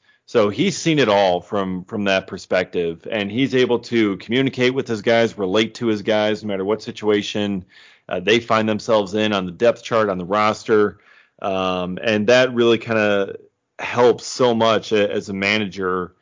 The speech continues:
um, getting the, the respect in the clubhouse and, and getting the most out of your guys, um, and getting them to buy into, to what you're saying. So, you know, it's great to see that from him. Um, and it, it's,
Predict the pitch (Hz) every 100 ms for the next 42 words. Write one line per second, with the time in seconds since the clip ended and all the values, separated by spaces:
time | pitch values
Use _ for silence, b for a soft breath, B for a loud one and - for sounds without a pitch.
0 | b b b - 98 95 92 92 120 117
1 | 120 113 107 104 98 95 101 98 95 -
2 | 110 104 - 101 90 107 101 98 95 92
3 | 90 - 95 92 90 95 95 107 104 95
4 | 95 95 - 95 90 87 82 95 92 90
5 | 87 82 - b b b - 95 95 95
6 | 107 104 101 98 80 101 98 98 95 92
7 | 95 90 87 95 92 92 92 - 101 95
8 | 87 85 - 98 95 92 90 b b b
9 | b 117 110 104 143 143 131 - 131 120
10 | 117 120 101 104 110 110 98 _ _ _
11 | - 92 98 95 95 92 92 90 104 98
12 | 98 98 104 101 98 - - - -